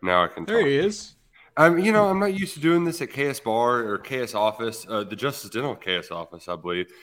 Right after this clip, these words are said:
Speaker 1: So I'm a little, I'm, I'm out of my element. I'm just thrown off a little bit. So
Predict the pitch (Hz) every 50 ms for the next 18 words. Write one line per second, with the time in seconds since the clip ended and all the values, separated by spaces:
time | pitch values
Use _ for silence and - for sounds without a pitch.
0 | - - - 165 156 156 160 175 196 196 190 165 139 131 - 120 120 131 - 123
1 | 117 120 139 156 156 139 117 104 101 101 95 87 82 85 85 90 92 95 - -
2 | - 127 120 110 104 95 92 - - 82 85 85 85 80 - 82 - _ - -
3 | 95 85 82